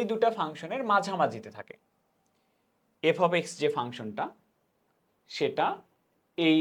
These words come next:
দুটা ফাংশনের মাঝামাঝিতে থাকে। তাহলে x tends to যখন ফোর, তখন f of x এর মান কত? আমি একটু কন্ডিশনটা লিখে নিচ্ছি। কন্ডিশনটা দেওয়া আছে এরকম, ফোর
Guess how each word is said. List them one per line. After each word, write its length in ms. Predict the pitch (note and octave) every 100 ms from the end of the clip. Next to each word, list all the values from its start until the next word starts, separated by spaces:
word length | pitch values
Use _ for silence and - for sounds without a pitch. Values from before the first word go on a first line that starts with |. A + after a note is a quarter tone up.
| D3
দুটা 220 | C3+ C#3+ D3
ফাংশনের 540 | C3+ A#2+ A#2+ A2+ D#3+ D4
মাঝামাঝিতে 640 | A#3 F#3 E3 A#2 G2 - _
থাকে। 180 | G#2 _ _ _ _ _ _ _ _ _ _ _ _ -
তাহলে 220 | D3+ D#3 - - _ _ _ _ _ -
x 220 | G3+ C#4+ - -
tends 240 | C#4+ D4 C#4
to 60 | D#4 B3
যখন 220 | B3+ B3+ B3 B3 -
ফোর, 280 | D4 A#3 C4+ - _ _ _ _ _ _ _ _ -
তখন 160 | D#3+ F#3 E3
f 20 | D#3+
of 40 | B2+
x 40 | -
এর 60 | F3+
মান 120 | D#3 A2
কত? 120 | - -
আমি 100 | D3 C#3+
একটু 120 | C#3+ - _ _ C#3+
কন্ডিশনটা 380 | C3+ B2+ B2 A#2+
লিখে 160 | A2+ G#2+
নিচ্ছি। 240 | G#2 - C4+ _ _ _ _ _ _ _ _ _ _ _ _ _ _ _ _ _ _ _ _ -
কন্ডিশনটা 500 | D3 D3 D3 D3 C#3+ -
দেওয়া 160 | C3 C3+
আছে 120 | C3+ C3
এরকম, 280 | A2 - - - _ _ _ _ _ _ _ _ _ _ _ _
ফোর 220 | - E3+